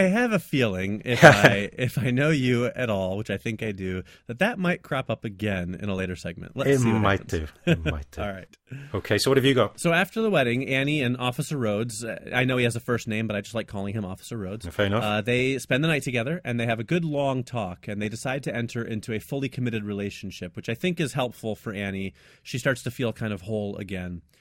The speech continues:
Speaker 1: She also agrees to start baking again and maybe work towards having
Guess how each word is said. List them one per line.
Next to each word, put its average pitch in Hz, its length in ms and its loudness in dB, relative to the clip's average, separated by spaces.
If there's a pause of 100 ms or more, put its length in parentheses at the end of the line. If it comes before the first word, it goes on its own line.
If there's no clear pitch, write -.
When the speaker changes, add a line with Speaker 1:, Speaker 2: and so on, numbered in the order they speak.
(200)
Speaker 1:
She - 140 -2
also 170 240 2
agrees 143 360 -2
to 143 80 -8
start 120 440 -4
baking 127 380 -2
again 101 320 -4
and 127 100 -2
maybe 196 280 0
work 147 280 -4
towards 131 300 -6
having 107 540 -6